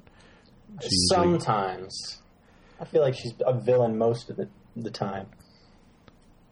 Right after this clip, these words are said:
Speaker 1: I
Speaker 2: I
Speaker 1: mean,
Speaker 2: mean,
Speaker 1: look
Speaker 2: all bad guys, there's, there's times when they help the other side. Magneto's helped the X-Men before.
Speaker 1: Well, yeah,
Speaker 2: He's
Speaker 1: well,
Speaker 2: great at
Speaker 1: Magneto is a
Speaker 2: it.
Speaker 1: very complex character who I wouldn't necessarily just say is a villain either.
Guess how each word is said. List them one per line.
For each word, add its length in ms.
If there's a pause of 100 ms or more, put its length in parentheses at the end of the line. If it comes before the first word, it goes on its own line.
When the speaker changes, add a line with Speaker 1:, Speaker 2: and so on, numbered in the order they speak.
(280)
Speaker 1:
I 40
Speaker 2:
I 20
Speaker 1:
mean, 120
Speaker 2:
mean, 100
Speaker 1:
look 80
Speaker 2:
all 180
bad 260
guys, 260 (140)
there's, 360
there's 240
times 440
when 100
they 60
help 280
the 80
other 200
side. 400
Magneto's 600
helped 220
the 120
X-Men 420
before. 300
Speaker 1:
Well, 200
yeah, 160
Speaker 2:
He's 80
Speaker 1:
well, 80
Speaker 2:
great 200
at 40
Speaker 1:
Magneto 300
is 80
a 40
Speaker 2:
it. 40
Speaker 1:
very 200
complex 440
character 480
who 160
I 80
wouldn't 280
necessarily 560
just 200
say 140
is 100
a 60
villain 260
either. 320